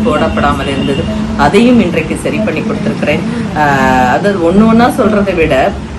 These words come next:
மக்களிடம் என்-, நான் என்னென்ன செய்திருக்கிறேன் என்பதை கேட்டால்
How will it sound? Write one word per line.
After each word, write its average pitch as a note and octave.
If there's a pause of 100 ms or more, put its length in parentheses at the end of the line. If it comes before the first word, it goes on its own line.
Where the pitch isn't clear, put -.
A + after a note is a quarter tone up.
(280)
மக்களிடம் B3+ (140)
என்-, F3+
நான் E3+
என்னென்ன G3+ (160)
செய்திருக்கிறேன் G3
என்பதை C#3+ (140)
கேட்டால் D3